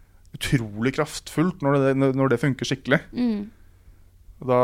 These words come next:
Speaker 1: og det, det målet er jo, må ikke være for, for langt.
Speaker 2: Mm.
Speaker 1: Altså fem, ti år fram i framtiden. Og så ha delmål underveis da, som fortsatt er hårete og fortsatt må strekke seg etter.
Speaker 2: Mm.
Speaker 1: Så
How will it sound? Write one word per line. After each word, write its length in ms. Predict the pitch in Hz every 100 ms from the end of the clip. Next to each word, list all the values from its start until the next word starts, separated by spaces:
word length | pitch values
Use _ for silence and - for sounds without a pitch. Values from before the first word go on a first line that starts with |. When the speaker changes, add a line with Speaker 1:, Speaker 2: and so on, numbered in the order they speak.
| 120 120 117 117 117 117 113 120 -
Speaker 1:
og 140 | 131
det, 80 | 123 131
det 140 | 127
målet 640 | 131 135 123 110 98 113 143 151
er 220 | 135 117
jo, 60 | 120 -
må 160 | 123
ikke 220 | 110 135 123 - -
være 240 | 139 113
for, 360 | 104 120 117 120 -
for 160 | - 113
langt. 380 | 147 196 - - -
Speaker 2:
Mm. 200 | - 233
Speaker 1:
Altså 420 | 202 127 120 127 -
fem, 200 | 117 120
ti 220 | - 123
år 120 | 117
fram 240 | 120 110 113
i 80 | 110
framtiden. 460 | 120 113 117 143 156 - - - - - - -
Og 120 | 135
så 80 | 127
ha 160 | 123 110
delmål 500 | 120 110 95 92 101
underveis 340 | 104 104 117
da, 80 | - 113
som 100 | 120
fortsatt 400 | - - - 120
er 140 | 95
hårete 380 | 113 117 101 -
og 40 | 113
fortsatt 340 | 107 - 110
må 120 | 117 110
strekke 260 | 113 113
seg 140 | - -
etter. 180 | - 240
Speaker 2:
Mm. 300 | 220 196 190 - - - - - - - -
Speaker 1:
Så 140 | -